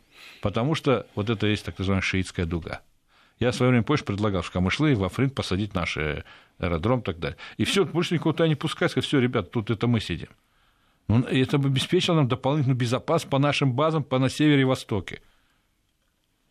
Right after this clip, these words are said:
Я ещё раз говорю, американцы, у них щас совпадает интерес к курдам, надо выйти к Средиземному морю, чтоб там создать порт снабжения.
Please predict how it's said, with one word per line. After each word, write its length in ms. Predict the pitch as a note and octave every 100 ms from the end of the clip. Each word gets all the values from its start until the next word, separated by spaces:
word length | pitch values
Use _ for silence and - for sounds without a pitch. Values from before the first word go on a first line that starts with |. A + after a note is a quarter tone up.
| _ _ _ _
Я 220 | G#2 A#2 A#2+
ещё 340 | B2+ - E3
раз 140 | B2+
говорю, 260 | F#2+ F#2 E2
американцы, 760 | A2 A2+ A2+ - E3+ D3+ - - _ _ _ _ _ _ -
у 60 |
них 100 | G#2+
щас 180 | - G#2
совпадает 540 | G#2+ - B2+ B2 F#2+
интерес 320 | E2+ E2+ F#2 -
к 40 |
курдам, 260 | C#3+ C3 G#2+
надо 200 | A2 A2+
выйти 240 | C#3 -
к 40 |
Средиземному 500 | - A2 G#2+ A2 G#2+
морю, 300 | G#2+ F#2+ D#2 - _ _ _ _ _ _ _ _ _ _ -
чтоб 180 | - -
там 180 | D3+
создать 360 | - A#2 A2 -
порт 200 | A#2+ G#2+
снабжения. 560 | A#2 A#2 A#2 A#2 D2+